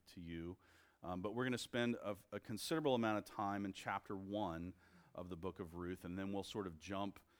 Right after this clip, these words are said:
uh, to the conclusion of the book, and I'll fill you in on a few of the, uh, intervening details, uh, between those two segments. But, um, what I hope that you see in this passage is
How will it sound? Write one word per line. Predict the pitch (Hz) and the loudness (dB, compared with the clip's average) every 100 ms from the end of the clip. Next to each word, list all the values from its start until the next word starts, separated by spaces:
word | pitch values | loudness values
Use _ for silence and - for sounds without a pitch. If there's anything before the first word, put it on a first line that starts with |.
| - _ - | -20 _ -6
uh, | 87 82 - | -6 -6 -6
to | 113 95 | -4 -4
the | 92 | -6
conclusion | - 85 - 127 120 98 85 85 71 | -8 -8 -2 2 2 0 -2 -4 -6
of | 87 | -6
the | 82 | -6
book, | 80 85 87 - - - - _ | -4 -2 -2 -6 -20 -20 -20 _
and | 90 | 0
I'll | 98 | 0
fill | 98 135 117 | 2 2 2
you | 104 | 4
in | 101 | 4
on | 95 92 | 2 -2
a | |
few | - 117 110 | -4 -2 0
of | 101 | 0
the, | 95 90 90 80 | 0 -2 -2 -4
uh, | 87 85 76 _ | -6 -6 -10 _
intervening | 113 113 107 98 104 101 95 | -4 -2 -2 0 2 2 2
details, | 87 101 98 101 90 87 85 - - 92 | 0 -4 0 0 0 0 -2 -8 -10 -12
uh, | 87 | -10
between | 87 - 110 101 | -10 -6 -2 0
those | 98 95 - | 0 -2 -4
two | 101 | -10
segments. | 90 - 85 87 92 - - - - _ _ _ _ - - - | -6 -2 -2 -2 -6 -8 -12 -20 -20 _ _ _ _ -20 -4 2
But, | 98 95 | 4 4
um, | 101 95 92 85 - - _ _ _ - - | 0 0 -2 -6 -12 -20 _ _ _ -18 0
what | 117 | 6
I | 127 | 6
hope | 123 165 190 - | 6 4 4 4
that | 156 | 0
you | 120 107 | 0 -2
see | - - 127 117 104 95 90 | -2 -2 0 2 2 0 0
in | 104 | -2
this | 101 - | -2 -4
passage | - 113 107 - 98 92 87 98 - _ _ - | 0 2 2 0 -4 -6 -6 -14 -18 _ _ -6
is | 123 110 107 92 | 0 0 -2 -6